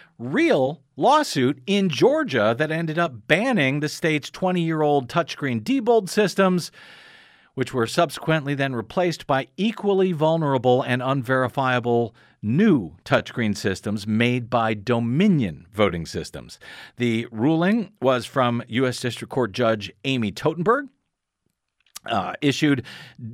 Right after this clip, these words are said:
not long before the November twenty twenty election, determining that the new Dominion touchscreen voting systems,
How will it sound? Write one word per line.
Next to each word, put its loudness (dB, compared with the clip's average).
not 4
long 2
before -2
the 0
November -2
twenty -2
twenty -4
election, -4
determining -4
that 0
the -2
new 0
Dominion 0
touchscreen -2
voting 0
systems, -2